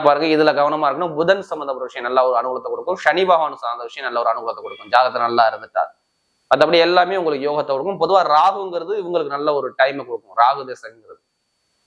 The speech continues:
ராகு இதுல ஆகாதச குரு, குரு, சூரியன் பிளஸ் சந்திரன், அடுத்து பாத்தீங்கன்னா கேது,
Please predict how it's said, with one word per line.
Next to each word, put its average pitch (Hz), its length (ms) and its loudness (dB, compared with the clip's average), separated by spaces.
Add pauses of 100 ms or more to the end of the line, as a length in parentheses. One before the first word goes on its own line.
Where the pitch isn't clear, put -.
(520)
ராகு 190 400 6 (340)
இதுல 131 160 6 (100)
ஆகாதச 165 460 2 (100)
குரு, 185 260 4 (920)
குரு, 180 240 6 (100)
சூரியன் 196 520 2 (120)
பிளஸ் 151 260 -2
சந்திரன், 175 420 2 (760)
அடுத்து 143 220 4
பாத்தீங்கன்னா 160 340 2
கேது, 165 280 2